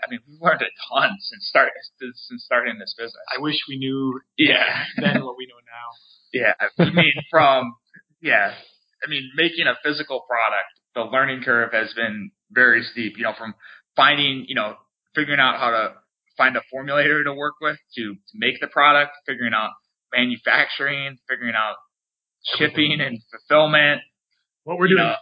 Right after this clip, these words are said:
Speaker 2: what we're doing now mostly, I mean, we've, we've gotten the product, now we have to figure out a way to get it out there and build awareness, build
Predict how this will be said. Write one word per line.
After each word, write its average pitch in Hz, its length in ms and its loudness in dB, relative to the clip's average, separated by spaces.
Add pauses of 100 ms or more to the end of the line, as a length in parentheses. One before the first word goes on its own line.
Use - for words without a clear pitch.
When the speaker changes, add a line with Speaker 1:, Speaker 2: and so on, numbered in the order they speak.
Speaker 2:
what 170 160 -4
we're 175 80 -2
doing 156 240 -2
now 160 260 6
mostly, 147 460 -8
I 131 100 -6
mean, 131 180 -18
we've, 131 120 -14 (160)
we've 131 100 -20
gotten 156 240 2
the 139 140 -14
product, 143 320 -2
now 135 160 -10
we 139 80 -4
have 135 160 -2
to - 160 -18
figure 139 160 -6
out 131 120 2
a 123 40 -4
way 139 160 -4
to 139 80 -4
get 131 80 -2
it 127 140 -4
out 131 200 2
there 123 140 -16
and 123 80 -20
build 127 160 -10
awareness, 120 560 -6
build 127 160 0